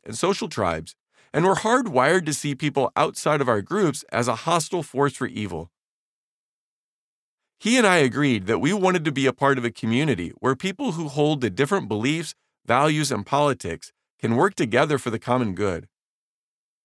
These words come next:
But the only way that will happen is if we build relationships listen to one another, and are open-minded enough to consider opposing views. The vast majority of the people who live in your community are sincere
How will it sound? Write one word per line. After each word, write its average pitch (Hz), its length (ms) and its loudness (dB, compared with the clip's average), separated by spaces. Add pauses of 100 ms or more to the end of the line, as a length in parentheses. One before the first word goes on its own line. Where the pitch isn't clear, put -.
(1300)
But 156 200 0
the 185 100 0
only 285 220 2
way 214 160 4
that 143 180 4
will 113 120 0
happen 107 520 -2
is 123 160 0
if 143 160 -2
we 180 100 -2
build 147 300 0
relationships 120 880 -2 (340)
listen 175 380 2
to 135 80 4
one 107 140 2
another, 82 400 -8 (260)
and 143 140 4
are - 120 2
open-minded 160 760 2
enough 95 340 0
to 135 100 -4
consider 170 420 0
opposing 151 520 0
views. 98 480 -4 (1080)
The 135 100 4
vast 220 360 4
majority 156 440 2
of 135 60 -2
the 131 80 2
people 139 300 -2
who 127 120 0
live 131 180 4
in 120 80 2
your 127 220 2
community 92 600 -2 (240)
are 147 120 2
sincere 156 720 -2